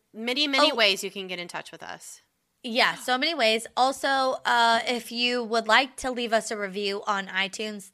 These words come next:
Speaker 2: that's always much appreciated. We read them
Speaker 1: Absolutely.
Speaker 2: all, not, not on here, but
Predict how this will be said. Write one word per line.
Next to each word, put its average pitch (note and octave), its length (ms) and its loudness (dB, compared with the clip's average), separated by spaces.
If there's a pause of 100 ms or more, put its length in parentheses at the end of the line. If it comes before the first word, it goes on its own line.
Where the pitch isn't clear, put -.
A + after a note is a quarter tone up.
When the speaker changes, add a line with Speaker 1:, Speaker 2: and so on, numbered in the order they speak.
Speaker 2:
that's D#4 220 4
always F3+ 340 -6
much G3+ 260 -6
appreciated. D4 800 -2 (560)
We C#4+ 100 4
read C#4+ 220 2
them B3+ 140 2
Speaker 1:
Absolutely. A#3+ 400 4
Speaker 2:
all, - 20 -6
not, C4 260 6 (100)
not B3 320 2
on A3 160 -2
here, G#3+ 380 2
but G3 300 0